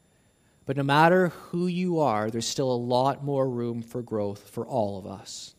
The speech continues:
So in the same way that God is kind and compassionate and forgiving for us, let's be kind and compassionate and forgiving to each other. And let's help each other.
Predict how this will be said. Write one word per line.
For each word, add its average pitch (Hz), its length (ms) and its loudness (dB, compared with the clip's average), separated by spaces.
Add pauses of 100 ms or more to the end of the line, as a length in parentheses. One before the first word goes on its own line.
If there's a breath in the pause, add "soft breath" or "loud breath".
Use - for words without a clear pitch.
(1200 soft breath)
So - 100 -2
in 147 60 0
the 143 80 0
same 165 260 4
way 165 120 4
that 139 180 2
God 147 280 4
is 139 120 -2
kind 147 420 0
and 131 60 -4
compassionate 139 560 -4
and 123 80 -8
forgiving 131 300 -4
for - 140 -6
us, 151 140 0
let's 151 140 -2
be 135 100 -4
kind 139 320 -4
and 143 80 -2
compassionate 127 520 -6
and 117 60 -10
forgiving 135 480 -4
to 131 160 -8
each 117 200 -8
other. 208 340 -4 (1000 soft breath)
And 175 80 2
let's 208 120 2
help 285 260 -2
each - 180 -8
other. - 180 -20